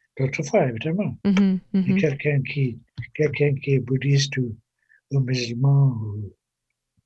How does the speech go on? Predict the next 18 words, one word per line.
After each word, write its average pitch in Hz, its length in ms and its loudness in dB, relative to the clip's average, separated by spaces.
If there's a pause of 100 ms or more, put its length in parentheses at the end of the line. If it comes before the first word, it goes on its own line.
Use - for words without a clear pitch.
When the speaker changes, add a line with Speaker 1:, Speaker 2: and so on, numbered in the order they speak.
Speaker 1:
n'importe 127 280 -6
quoi, 165 180 -6 (340)
s'ils - 200 0
Speaker 2:
Mhm. 147 100 0
Speaker 1:
ont 139 80 4
bonne 127 260 -2
religion, 123 400 -4 (320)
ce - 160 -8
n'est 139 100 0
pas 131 200 0
un 131 60 0
mal 131 200 0
de 127 120 -4
les, 120 140 -4 (120)
les 127 100 -2
corriger. 139 560 0 (400)
Speaker 2:
Mhm, 190 380 2 (180)
mhm. 196 360 2